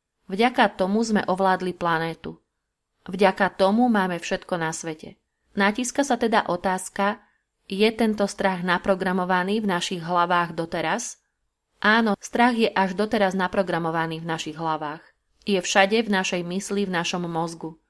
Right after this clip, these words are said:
Tom Hanks, jeden z najúspešnejších hercov, ktorý zarobí za každý film milióny dolárov a získal dvoch Oscarov, povedal:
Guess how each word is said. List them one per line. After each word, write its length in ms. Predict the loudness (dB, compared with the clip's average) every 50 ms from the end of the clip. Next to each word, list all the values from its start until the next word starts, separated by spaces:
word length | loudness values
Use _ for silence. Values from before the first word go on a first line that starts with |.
| _ _ _ _ _ _ 2
Tom 160 | 4 4 4
Hanks, 480 | 4 2 2 2 2 0 -2 -2 -2 -2
jeden 240 | -2 -2 -2 -4
z 80 | -4 -4
najúspešnejších 1040 | -4 -2 -2 -2 -2 -2 -4 -4 -4 -4 -4 -4 -4 -2 -2 -2 -2 -2 -6 -6 -4
hercov, 640 | -2 -2 -4 -4 -4 -2 0 2 2 2 0 -2 -6 -2
ktorý 240 | 0 0 0 0 0
zarobí 400 | 2 4 4 6 4 2 0 -2
za 160 | 0 0 0
každý 400 | 0 2 0 0 0 -2 -6 -8
film 320 | -6 -4 -4 -2 0 0 -2
milióny 560 | -2 -2 -4 -2 -2 -2 -2 -2 -2 -2 -2
dolárov 640 | 0 2 2 4 4 4 4 4 2 2 2 0 0
a 160 | -2 -2 -2
získal 480 | -2 -4 -4 -4 -6 -4 -4 -4 -2
dvoch 240 | 0 -2 -2 -2 -2
Oscarov, 560 | -4 -6 -6 -6 -4 0 2 2 2 2 0
povedal: 560 | -2 -4 -4 -4 -2 -2 -2 -2 -2 -4 -8